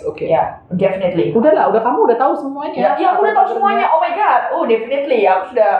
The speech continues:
Speaker 2: profesor levelnya dalam hal cinta gila ini. Cuman aku
Speaker 1: Akademisi ya, nggak punya
Speaker 2: Ya,
Speaker 1: praktek ya kamu
Speaker 2: anjing
Speaker 1: tuh.
Speaker 2: kan emang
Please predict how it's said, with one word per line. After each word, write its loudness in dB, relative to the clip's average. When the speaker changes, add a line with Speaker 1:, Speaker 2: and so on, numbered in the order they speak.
Speaker 2:
profesor 0
levelnya 0
dalam 0
hal 4
cinta 0
gila -2
ini. -2
Cuman -4
aku 0
Speaker 1:
Akademisi -2
ya, 4
nggak 2
punya 0
Speaker 2:
Ya, 4
Speaker 1:
praktek 2
ya 0
kamu 0
Speaker 2:
anjing 0
Speaker 1:
tuh. 8
Speaker 2:
kan 0
emang -2